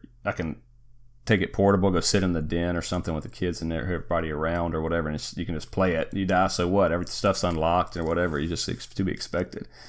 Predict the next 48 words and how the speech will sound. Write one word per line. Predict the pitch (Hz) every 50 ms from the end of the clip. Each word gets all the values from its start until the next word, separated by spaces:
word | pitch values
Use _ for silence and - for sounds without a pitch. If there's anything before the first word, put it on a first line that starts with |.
| - - - - - - - - -
Um, | - 92 95 90 85 82 82 76 - - - - - - - - - - - - - - - - - - -
but | 117 113 98 90 - - - - -
yeah, | 113 110 92 92
I | 101
wanted | 113 123 117 107
something | - - 110 95 - 101
like | 101 92 95 - -
that, | 101 95 95 92 - - -
and | 113 104
I | 117
actually | 110 - - 98 92
turned | - - 101 101 98
on | 98 95 98 90
Octopath | 71 90 92 90 - 95 85 - - 98 92 92 90 87 - -
to | - 90
say, | - - 95 92
"Let | 110 139 156
me | 151
just | 127 120 -
turn | - 127 117 104
on | 101
and | 95
see | - -
how | 101 95
many | 92 64
hours | 64 87 87 90 87 85 -
I | 92 85
got, | 80 85 85 85 80
and | - 87
maybe | 85 85 90 85
I'll | 80 85
do | 80 85 85
a | 76
couple | - 87 82 78 78
of, | 80 82
a |
little | 80 82 80
bit | 80 78
of | 78
the | 76
story." | - - - 82 80 80 78 78
And | 76
I | 69
was | 67 -
like, | - 82 - -
"Nah, | - 71 69 71 73 73
I'm | 76 71
good." | - 57 58 60 62 62